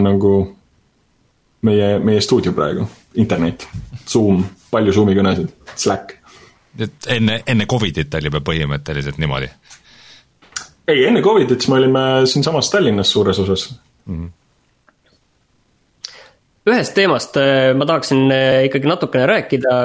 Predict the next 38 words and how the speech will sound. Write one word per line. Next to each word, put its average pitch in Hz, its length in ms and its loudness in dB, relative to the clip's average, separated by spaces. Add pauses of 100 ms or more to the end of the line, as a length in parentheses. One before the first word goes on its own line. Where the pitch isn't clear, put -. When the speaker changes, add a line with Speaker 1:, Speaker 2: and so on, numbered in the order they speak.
Speaker 3:
kuigi 131 640 0
me 135 160 2
leppisime 127 480 0 (320)
enne 131 300 2 (100)
intervjuud 135 380 -2
kokku, 175 260 -2
et, 117 240 -4
äh, 123 640 2
me 131 240 2
eriti 160 260 0
rahast 175 340 -2
ei 131 120 0
räägi, 127 240 -2
sellepärast 123 720 -2
et, 120 220 -2 (200)
äh, 120 360 0 (720)
et - 200 -4
sa 151 100 0
ei 156 60 2
ole 151 80 2
kõige 170 200 2
õigem 143 240 4
inimene 127 360 4
sellest, 131 520 -4
äh, 127 560 2
rääkima. 123 400 -6 (360)
Aga 139 120 2
ma 170 60 4
lihtsalt 175 160 -2
tahaksin 175 300 2
ühte 202 280 0
asja 147 200 -6
selle 120 200 0
juures 117 220 -6
toonitada 123 500 0
ikkagi 120 280 -6
kõik, 135 300 -2
et, 117 220 -6